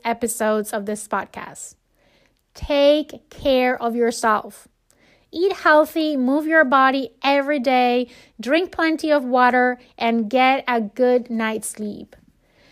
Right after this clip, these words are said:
When people hear that I follow a nutrition program, um, that I work out every morning at five A M, that I drink ninety to a hundred and twenty ounces of water daily and make sure that I get seven to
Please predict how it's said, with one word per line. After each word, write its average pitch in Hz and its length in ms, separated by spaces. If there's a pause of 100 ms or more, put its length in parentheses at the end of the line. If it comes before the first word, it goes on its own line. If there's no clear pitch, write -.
(120)
When 277 240
people 415 400
hear 294 360
that 233 140
I 220 140
follow 269 500
a 247 140
nutrition 294 640
program, 269 720 (1500)
um, 233 580
that 240 260
I 226 140
work 269 300
out 302 200
every 277 240
morning 254 580
at 202 180
five 247 500
A 294 180
M, 233 520
that 208 140
I 208 120
drink 240 580
ninety 269 640
to 254 180
a 208 60
hundred 294 340
and 294 160
twenty 285 300
ounces 262 400
of 254 200
water 233 380
daily 226 560
and 226 200
make 240 180
sure 262 240
that 240 140
I 226 140
get 214 300
seven 277 540
to 277 160